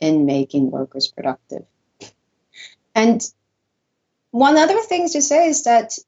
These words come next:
as leaders, the first thing to do is, rather than thinking of this as something that you need to do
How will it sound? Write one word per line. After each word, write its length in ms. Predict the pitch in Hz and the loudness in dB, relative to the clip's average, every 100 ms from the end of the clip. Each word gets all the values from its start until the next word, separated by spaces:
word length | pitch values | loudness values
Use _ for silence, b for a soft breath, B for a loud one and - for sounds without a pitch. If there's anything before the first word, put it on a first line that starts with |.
| _ | _
as 260 | 214 220 214 | -2 -2 -2
leaders, 600 | 202 277 294 151 131 - | 0 0 0 -4 -6 -12
the 80 | - - | -18 -8
first 280 | 403 403 320 | -4 -4 -2
thing 260 | 233 220 _ - | -2 -2 _ -12
to 120 | 196 | -6
do 240 | 196 381 | 0 2
is, 360 | 233 196 - - _ | 4 2 -2 -8 _
rather 420 | 190 196 233 339 370 | -2 0 2 2 2
than 200 | 359 330 | 2 2
thinking 520 | 294 294 294 254 - 208 | 4 4 2 -2 -4 -6
of 220 | 196 190 | -6 -2
this 260 | 180 175 - | -2 0 -2
as 180 | 156 | -2
something 300 | - 175 180 | -2 -2 -2
that 100 | 160 | -2
you 100 | 156 | 0
need 280 | 170 185 185 | 4 6 4
to 100 | - | 0
do 180 | 175 156 | -6 -6